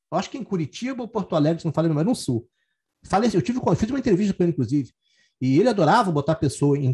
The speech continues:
transe pra pessoa desenhar o retrato falado do suspeito. Isso é fantástico. Pra lembrar a placa do veículo, isso é fantástico. Por que que isso não tem no Brasil inteiro, hein? Por que que não tem um hipnólogo dentro de cada delegacia, hein? Pois é, no Sul tinha. Então,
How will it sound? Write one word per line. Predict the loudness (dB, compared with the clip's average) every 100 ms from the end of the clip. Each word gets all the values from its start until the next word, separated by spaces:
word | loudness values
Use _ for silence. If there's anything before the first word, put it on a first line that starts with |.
| -2
transe | 0 0 0
pra | -2
pessoa | -2 0
desenhar | 2 2 2 2 2 2
o |
retrato | 2 0 -4 -2
falado | 0 4 4 4 0 -4 -6
do | -6
suspeito. | -4 -2 2 2 0
Isso | -6
é | -8
fantástico. | -6 -4 0 0 0 -6 -18 -20 _ _ 0
Pra | 2
lembrar | 4 4 2
a |
placa | 0 0 2 2 2
do | 2
veículo, | 4 4 4
isso | -4 -6
é |
fantástico. | -4 -2 2 2 2 -4 -18 -20 _ _ _ _ -6
Por | -4
que | -2
que | -2
isso | 0
não | 0
tem | 2
no | 4
Brasil | 4 4
inteiro, | 0 2 2 2
hein? | -2 -6 _
Por | -12
que | -6
que | -4
não |
tem | -2 -2
um |
hipnólogo | 0 2 4 6 4 2
dentro | 2
de | 0
cada | 2
delegacia, | 2 4 0 0 2 2
hein? | 0 -6 _ _
Pois | -6 0 2
é, | 2 2
no | 0
Sul | 2 -2
tinha. | -2 -2 -2 -6 -12 _ _ _ _ _ _ _ _ _ _ _ _ _ _
Então, | -2 0 0 -2 -6